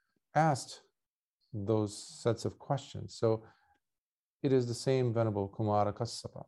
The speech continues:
And, um, so without per-, further ado, so, uh, let's jump,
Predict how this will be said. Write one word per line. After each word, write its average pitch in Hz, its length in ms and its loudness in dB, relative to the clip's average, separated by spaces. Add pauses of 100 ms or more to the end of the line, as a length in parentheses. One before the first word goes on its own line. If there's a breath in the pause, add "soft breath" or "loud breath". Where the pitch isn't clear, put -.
(1160)
And, 104 480 -2
um, 92 420 -2 (140)
so 113 320 2
without 131 400 6
per-, 151 240 -4
further 135 400 4
ado, 131 400 2
so, 107 500 -4 (100)
uh, 110 300 -2
let's 110 280 -4
jump, 110 320 -4